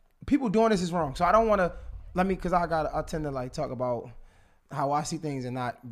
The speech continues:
both sides, right? So people doing this is not right. We shouldn't do this, but it's the life. It, it's life,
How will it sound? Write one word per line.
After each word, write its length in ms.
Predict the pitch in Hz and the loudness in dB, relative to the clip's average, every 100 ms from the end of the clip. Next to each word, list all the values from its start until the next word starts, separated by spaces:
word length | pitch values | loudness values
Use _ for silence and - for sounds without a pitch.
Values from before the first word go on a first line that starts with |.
| - | -12
both 220 | 127 120 | -10 -8
sides, 220 | - 113 120 | -6 -6 -4
right? 100 | 139 | -4
So 300 | 175 156 - - _ _ _ _ _ _ - | -2 -2 -6 -20 _ _ _ _ _ _ 0
people 280 | 208 294 262 | 4 6 4
doing 220 | 202 208 | 0 0
this 120 | 196 170 | 0 -4
is 100 | 139 | -4
not 200 | 160 131 | -4 -4
right. 220 | 143 - - | -6 -8 -8
We 100 | 123 | -6
shouldn't 360 | - 180 156 | -4 -4 -4
do 140 | 147 147 | -4 -4
this, 260 | 147 151 - - - _ _ _ | -4 -8 -16 -20 -20 _ _ _
but 180 | 127 165 | -2 0
it's 100 | 151 | -2
the 100 | 151 | -4
life. 220 | 143 113 107 | -4 -6 -8
It, 120 | 151 | -8
it's 180 | 160 175 | -4 0
life, 280 | 170 175 | 0 -2